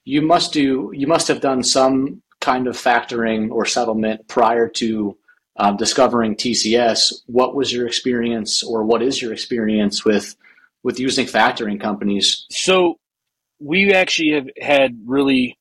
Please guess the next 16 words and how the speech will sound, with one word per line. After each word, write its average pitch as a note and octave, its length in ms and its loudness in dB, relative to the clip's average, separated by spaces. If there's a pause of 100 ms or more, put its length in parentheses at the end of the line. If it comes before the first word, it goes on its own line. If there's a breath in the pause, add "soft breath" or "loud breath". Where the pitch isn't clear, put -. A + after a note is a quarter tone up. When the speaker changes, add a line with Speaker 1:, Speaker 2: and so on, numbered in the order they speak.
(320)
Speaker 2:
pleasant C3 420 0
experience C3+ 640 -4
with A2+ 120 -6
the - 80 -12
factoring A2+ 460 0
company A2 340 0
we G#2 140 4
use. G#2+ 560 4
Um, G2+ 380 0
I G#2+ 60 2
can't C3 300 0
say A#2+ 180 0
anything A2+ 320 -6
negative A2 360 -2
about A2+ 320 4
'em, A#2 160 -6